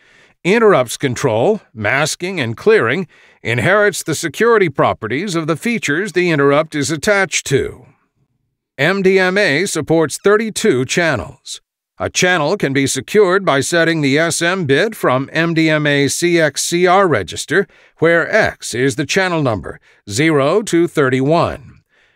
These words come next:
The S M bit can only be modified by secure, write secure bit. M D M A is a routing interrupt to secure and normal lines,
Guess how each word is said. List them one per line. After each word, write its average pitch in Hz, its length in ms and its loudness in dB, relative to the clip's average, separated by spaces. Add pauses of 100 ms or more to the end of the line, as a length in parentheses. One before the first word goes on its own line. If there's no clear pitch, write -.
(120)
The 107 200 0
S 151 240 2
M 170 220 0
bit 147 300 0
can 160 160 0
only 165 220 2
be 143 160 2
modified 151 680 2
by 139 200 0
secure, 143 760 -2 (300)
write 143 340 0
secure 185 480 2
bit. 104 320 -4 (880)
M 156 260 0
D 147 180 2
M 147 200 0
A 175 320 0
is 165 140 -4
a 160 80 -2
routing 190 400 2
interrupt 143 480 2
to 127 100 -2
secure 180 580 0
and 175 200 0
normal 180 380 2
lines, 170 600 -2